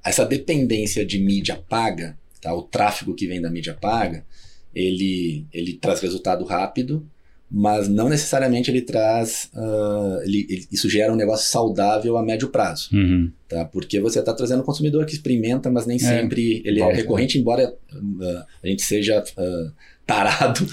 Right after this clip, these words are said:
Speaker 1: <laughs> pela
Speaker 2: <laughs>
Speaker 1: questão da experiência dele, início, meio e fim. Então,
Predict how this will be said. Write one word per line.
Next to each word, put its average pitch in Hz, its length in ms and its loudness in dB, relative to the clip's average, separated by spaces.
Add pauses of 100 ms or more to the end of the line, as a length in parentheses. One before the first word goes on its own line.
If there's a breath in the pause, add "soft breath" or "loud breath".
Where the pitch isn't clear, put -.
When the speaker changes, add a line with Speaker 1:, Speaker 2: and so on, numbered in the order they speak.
(120)
Speaker 1:
<laughs> - 140 -4
pela 117 360 4
Speaker 2:
<laughs> - 20 -2
Speaker 1:
questão 117 420 2
da 120 60 4
experiência 113 560 2
dele, 107 240 4
início, 107 280 -2
meio 120 140 2
e 139 40 0
fim. 98 340 -2 (580 loud breath)
Então, 131 520 4